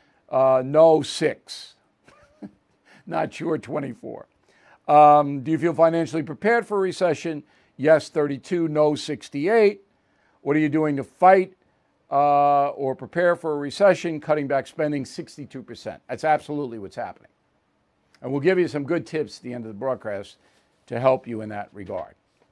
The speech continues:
Now, in the face of all this, uh, the, I call them totalitarian left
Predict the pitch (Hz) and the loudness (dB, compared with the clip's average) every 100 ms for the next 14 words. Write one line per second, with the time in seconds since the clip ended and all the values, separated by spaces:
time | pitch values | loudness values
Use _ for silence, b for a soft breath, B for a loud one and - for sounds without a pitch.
0 | b b b - 190 185 185 269 226 226 | b b b 2 4 4 4 2 2 2
1 | 196 185 190 214 180 165 - - 151 147 | 6 6 6 6 4 2 -8 -2 0 0
2 | 143 139 135 120 123 143 143 135 139 139 | 0 -2 -4 -8 -10 -8 -6 -8 -6 -6
3 | 147 160 139 120 123 143 151 131 - 156 | -4 -4 -6 -8 -8 -4 -4 -4 -8 -8
4 | 135 120 120 151 113 107 _ | -8 -10 -6 -4 -4 -8 _